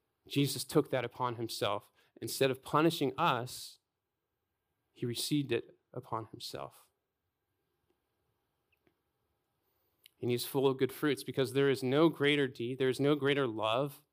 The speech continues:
than to lay down one's life for a friend. And that is what Jesus has done for you and me,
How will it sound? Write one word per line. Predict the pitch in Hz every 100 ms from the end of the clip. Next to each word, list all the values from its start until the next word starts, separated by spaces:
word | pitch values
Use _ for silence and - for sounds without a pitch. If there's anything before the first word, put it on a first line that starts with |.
| _ _ _ _ _ _ _ _
than | 120
to | 120
lay | 117 123
down | 127 117 113
one's | 110 -
life | 104 -
for | 92 98
a |
friend. | - 98 98 - _ _ _ _ _ _ _ _ _ _ -
And | 120
that | 123
is | 123 -
what | 104
Jesus | - 123 110 -
has | 110 -
done | 123 113
for | - 98
you | 101
and | -
me, | - -